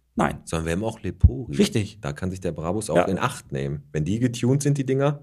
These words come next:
Speaker 1: Richtig.
Speaker 2: dann sind die Reifen halt teurer als der ganze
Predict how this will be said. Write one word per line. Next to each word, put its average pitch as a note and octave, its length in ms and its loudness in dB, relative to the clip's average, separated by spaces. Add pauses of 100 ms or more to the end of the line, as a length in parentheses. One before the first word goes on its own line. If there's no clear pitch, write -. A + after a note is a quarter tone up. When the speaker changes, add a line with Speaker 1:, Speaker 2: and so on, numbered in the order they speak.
(300)
Speaker 1:
Richtig. - 440 2
Speaker 2:
dann D#2+ 160 -12
sind F#2 180 -10
die F#2 80 -4
Reifen G2+ 380 -2
halt G2 160 -4
teurer A2 260 2
als A2 140 0
der G#2 100 0
ganze G#2 640 -2